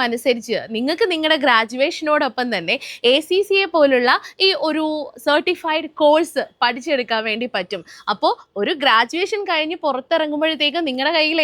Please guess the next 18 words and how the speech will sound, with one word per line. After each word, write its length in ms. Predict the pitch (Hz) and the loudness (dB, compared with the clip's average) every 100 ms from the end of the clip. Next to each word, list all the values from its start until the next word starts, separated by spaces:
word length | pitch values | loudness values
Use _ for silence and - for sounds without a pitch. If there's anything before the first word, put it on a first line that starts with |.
| 247 | 0
എന്തായി? 600 | 262 339 294 277 302 294 320 _ - 208 | 0 2 4 4 2 0 -6 _ -8 -2
യെസ്, 260 | 233 190 - 226 | 0 -2 -6 -4
ഒരു 140 | 220 240 277 | -2 -2 -2
ഇന്റർനാഷണലി 760 | 302 302 294 349 - 330 330 330 | -2 -2 0 0 -2 -4 -2 -2
റെക്കഗ്നൈസ്ഡ് 720 | 254 277 269 294 302 339 285 269 | -2 -2 0 2 2 0 0 0
ആയിട്ടുള്ള 240 | 247 262 | 0 -4
ഒരു 100 | 254 262 | -6 0
കോഴ്സ് 300 | 254 285 - 269 | 2 2 -2 -4
കൂടെ 140 | 226 254 | -2 -2
ലഭിച്ചിട്ടുണ്ട്. 600 | 220 240 - 233 214 180 165 - - 330 | -2 -4 -8 -4 -4 -4 -10 -12 -6 -2
ഇത്രയും 280 | 330 440 453 440 | 0 2 2 0
നല്ലൊരു 260 | 415 403 349 | 0 2 2
ഓപ്പർച്യൂണിറ്റി 640 | 339 359 370 349 349 349 349 _ 220 | 2 -6 -4 -4 -2 -2 -4 _ -4
ജെയിൻ 240 | 262 294 381 359 | 0 0 0 -2
യൂണിവേഴ്സിറ്റി 520 | 339 330 349 311 330 294 | 0 -2 -2 -4 -4 -2
നിങ്ങൾക്ക് 320 | 269 302 359 311 | -2 -2 -2 -4
മുന്നിലേക്ക് 420 | 294 294 294 311 277 | -2 -2 -2 0 0
വെക്കുമ്പോൾ 400 | 254 269 262 | 0 -2 -4